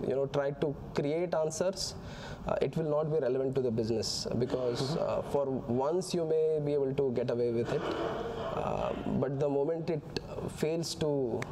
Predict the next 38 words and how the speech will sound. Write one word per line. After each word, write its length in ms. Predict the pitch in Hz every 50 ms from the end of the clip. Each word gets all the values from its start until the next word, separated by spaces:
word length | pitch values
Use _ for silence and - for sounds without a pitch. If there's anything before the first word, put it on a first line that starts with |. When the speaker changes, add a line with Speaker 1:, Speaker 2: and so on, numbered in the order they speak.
| - - - - - - -
Speaker 1:
uh, 80 | - -
justify 460 | 127 135 131 - - 143 - 143 127
the 120 | 135 135
R 160 | 123 117 120 135
O 140 | 131 135 135
Is 280 | 131 131 135 135 120 123
or 220 | 123 117 113 117
it 120 | 127 123 127
doesn't 360 | 139 135 135 147 143 139 -
connect 320 | - 123 139 143 147 - 160
with 140 | 147 143
the 80 | 147 139
business, 480 | 131 131 131 143 147 190 220 - - - - - - - - - - - - -
uh, 380 | - - 50 - - - - - - - -
you'll 420 | - 165 175 170 170 165 151 135 127
be 200 | 135 147 160 135
exposed. 420 | 120 - - - 131 123 117 -
So 300 | - 139 131 123 - - - - -
there 160 | 131 143 156
is 160 | 160 160 143 -
no 220 | 180 175 180 180
other 260 | 160 156 160 160 156
way 200 | 147 165 170 165 151
than 340 | 135 143 147 147 143 143 143 147
to, 280 | 147 143 139 135 131 - - - - - - - - - - - - - - -
uh, 380 | - - - - - - - - -
it's 320 | - - - 202 202 - -
a 40 | 220
lot 160 | 208 196 185
of 100 | 185 175 -
hard 160 | 156 143 139
work. 200 | 139 147 151 143 147 - -
You 260 | - - 147 151 151
have 240 | 131 143 147 151 151
to 120 | 165 156 147
deep 240 | 139 143 143 143
dive, 240 | 135 139 139 139 135
you 320 | 143 139 139 135 127 123